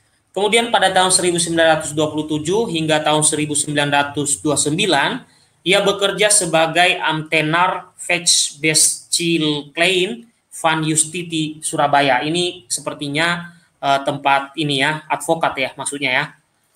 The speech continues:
Jadi beliau, beliau bekerja di Surabaya pada tahun seribu sembilan ratus sembilan, seribu sembilan ratus dua puluh sembilan. Kemudian Yohanes Latuhar Hari tampil sebagai pengacara kawakan yang berjuang menolong rakyat kecil.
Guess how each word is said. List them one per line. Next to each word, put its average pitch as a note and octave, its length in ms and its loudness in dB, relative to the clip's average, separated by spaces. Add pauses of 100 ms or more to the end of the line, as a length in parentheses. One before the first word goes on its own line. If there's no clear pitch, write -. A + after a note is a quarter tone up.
(180)
Jadi D#3 560 2
beliau, D3+ 480 2
beliau D3 300 0
bekerja D3 340 -2
di C#3+ 80 0
Surabaya C3+ 800 0 (100)
pada C3+ 160 -4
tahun C3+ 240 -8
seribu C#3 240 -8
sembilan C3+ 320 -8
ratus C3 320 -8
sembilan, C3 480 -2 (480)
seribu C#3+ 240 0
sembilan C#3 320 2
ratus C3+ 160 -4
dua C3+ 160 0
puluh - 140 0
sembilan. B2+ 300 2 (1080)
Kemudian A3 480 2
Yohanes F#3 320 2
Latuhar F3+ 480 2
Hari F#3 240 2
tampil F3 320 0
sebagai D#3+ 400 2
pengacara D3+ 720 -2
kawakan C#3+ 560 -2
yang D3 80 -2
berjuang C#3+ 400 -2
menolong C3+ 400 -2
rakyat B2+ 320 -4
kecil. D#3 560 -2